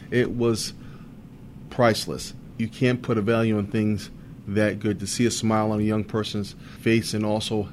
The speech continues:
helping to detract from,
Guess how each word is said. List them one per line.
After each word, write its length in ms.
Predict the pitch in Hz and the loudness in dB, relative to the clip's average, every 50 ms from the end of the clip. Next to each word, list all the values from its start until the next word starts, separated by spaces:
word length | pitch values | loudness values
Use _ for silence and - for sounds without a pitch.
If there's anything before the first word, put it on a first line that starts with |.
| - - - | -12 -8 -2
helping 480 | - 117 113 - 113 107 107 104 98 - | 0 0 0 0 0 0 0 -2 -2 -6
to 340 | - - 113 110 107 101 - - - - - - - - - - - - - - - - - - - - - | -2 0 0 0 0 -2 -6 -10 -16 -18 -18 -16 -16 -16 -16 -16 -18 -18 -18 -18 -18 -16 -18 -18 -18 -4 -2
detract 480 | 110 107 - - 117 110 110 110 - | -2 0 4 6 6 8 8 6 4
from, 640 | - - - 113 110 107 107 107 107 107 104 101 | 0 -4 -2 0 2 2 2 2 2 2 0 0